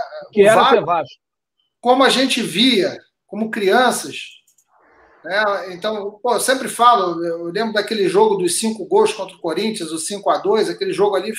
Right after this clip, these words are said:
Speaker 2: eu tava no Maracanã, aquilo ficou marcado pra minha vida, foi um negócio fantástico e tal. É, infelizmente, dentre todos os males que o Roberto causou ao Vasco, talvez um dos maiores tenha sido destruir a idolatria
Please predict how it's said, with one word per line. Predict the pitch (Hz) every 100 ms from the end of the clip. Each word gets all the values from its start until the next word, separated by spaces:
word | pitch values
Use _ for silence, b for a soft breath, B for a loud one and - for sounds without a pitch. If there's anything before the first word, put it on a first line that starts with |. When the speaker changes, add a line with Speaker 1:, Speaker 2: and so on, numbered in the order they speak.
| 202
Speaker 2:
eu | 190 165
tava | 208 202
no | 196
Maracanã, | 185 190 - 165 202
aquilo | - 202
ficou | - 214
marcado | 220 180 - 196 214 175 165 _ _ _
pra | 190 185
minha | 240 190
vida, | 143 190 226 196
foi | - 208
um |
negócio | 190 196 226 - 160 139 - 233
fantástico | 233 - 190 220 - - - _ _ _ _
e | 202
tal. | 196 220 240
É, | 226 196 -
infelizmente, | 359 - - 277 226 170 190 254 220 - - _ _ _ _ 151
dentre | 160 294 302 240 196
todos | - - 330 240
os | 233 170
males | 190 220 180 -
que | -
o | 180
Roberto | 175 185 185 -
causou | 175 160 147 185
ao | 143
Vasco, | 165 208 185 - - _ _ _ _ -
talvez | 196 180 262 226
um | 330
dos | 320 240
maiores | 254 208 214 254 254 -
tenha | 254 233
sido | - 240 220
destruir | 202 233 - 254 226 220 262 -
a | 240
idolatria | 214 233 240 208 202 220 247 226